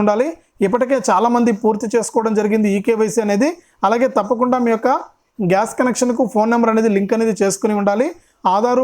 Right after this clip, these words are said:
ఫోన్ నెంబర్ అనేది తప్పకుండా లింక్ అనేది చేసుకుంటేనే మీకు ఇప్పుడు సబ్సిడీ రూపంలో డబ్బులు అయితే పడుతున్నాయి. కేవలం ఇప్పుడైతే యాభై రూపాయలు అయితే పడుతున్నాయి. ఒక సిలిండర్ మీరు కనుక కొనుక్కుంటే, ఆ, గ్యాస్ కంపెనీ దగ్గర నుంచి మీకు యాభై రూపాయలు అనేది ప్రభుత్వం అయితే,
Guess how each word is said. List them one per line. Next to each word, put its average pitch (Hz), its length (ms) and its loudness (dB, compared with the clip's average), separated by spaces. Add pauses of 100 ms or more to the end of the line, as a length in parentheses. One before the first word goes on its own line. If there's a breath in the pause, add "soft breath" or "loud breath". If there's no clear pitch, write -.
ఫోన్ 214 180 0
నెంబర్ 226 200 2
అనేది 220 240 2
తప్పకుండా 226 460 0
లింక్ 202 180 -2
అనేది 220 240 0
చేసుకుంటేనే 214 520 0 (400 soft breath)
మీకు 208 200 0 (180)
ఇప్పుడు 208 260 0
సబ్సిడీ 202 400 0
రూపంలో 233 340 0
డబ్బులు 202 240 0
అయితే 220 200 0
పడుతున్నాయి. 208 380 0
కేవలం 233 300 2 (380 soft breath)
ఇప్పుడైతే 233 320 0 (120)
యాభై 208 240 2
రూపాయలు 233 260 -2
అయితే 208 200 -2
పడుతున్నాయి. 208 400 0
ఒక 208 160 -2
సిలిండర్ 220 360 2
మీరు 220 180 0
కనుక 202 200 0 (420 soft breath)
కొనుక్కుంటే, 214 460 0 (420)
ఆ, - 20 4 (240)
గ్యాస్ 208 260 0
కంపెనీ 220 300 2
దగ్గర 202 240 0
నుంచి 208 200 0 (320)
మీకు 208 160 0 (120)
యాభై 214 240 2
రూపాయలు 233 300 -2
అనేది 226 180 2 (100)
ప్రభుత్వం 208 420 0
అయితే, 240 160 0